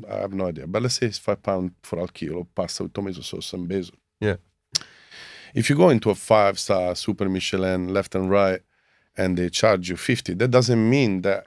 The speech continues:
Speaker 1: it's better
Speaker 2: Mm.
Speaker 1: than with the one you did home. But when we involve materials in, uh, like we, we w-, could involve ingredients in the same way,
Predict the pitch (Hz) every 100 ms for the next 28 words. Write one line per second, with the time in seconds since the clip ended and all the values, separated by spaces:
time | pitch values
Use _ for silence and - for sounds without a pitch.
0 | - 95 - 90 90 101 - - - -
1 | - 104 95 92 95 92 92 92 90 90
2 | 87 87 90 120 92 85 _ _ _ _
3 | _ _ _ - - - - 104 107 143
4 | 180 165 131 131 110 104 101 117 147 135
5 | 101 98 95 92 - 98 101 98 - 127
6 | 120 95 90 - 92 90 95 - 98 -
7 | - 92 101 101 104 - - - _ _
8 | _ _ 101 101 98 101 98 101 - -
9 | 117 98 95 92 107 104 90 90 87 107
10 | 139 95 85 - - - 80 92 - 113
11 | 95 104 120 82 -